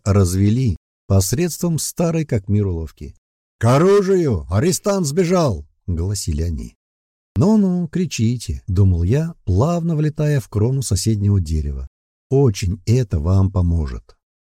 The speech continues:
Еще через минуту я был уже в сотне метров от дворца министра обороны, потихоньку приближаясь к площади.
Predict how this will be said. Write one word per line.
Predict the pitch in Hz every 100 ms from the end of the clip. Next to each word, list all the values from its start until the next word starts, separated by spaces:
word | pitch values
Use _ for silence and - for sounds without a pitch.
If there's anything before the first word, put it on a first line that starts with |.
| _ _ _ -
Еще | 98 98 208
через | 214 175
минуту | 185 185 185 127
я | 160 156
был | 170 160
уже | 151
в | 131
сотне | - 160 160 135
метров | 110 120 127 113
от | 92
дворца | 92 85 113
министра | 113 87 76 90 85
обороны, | 71 71 65 65 73 _ _ _ -
потихоньку | 117 175 208 202 185
приближаясь | 123 95 98 113 -
к |
площади. | - 85 - - 78 85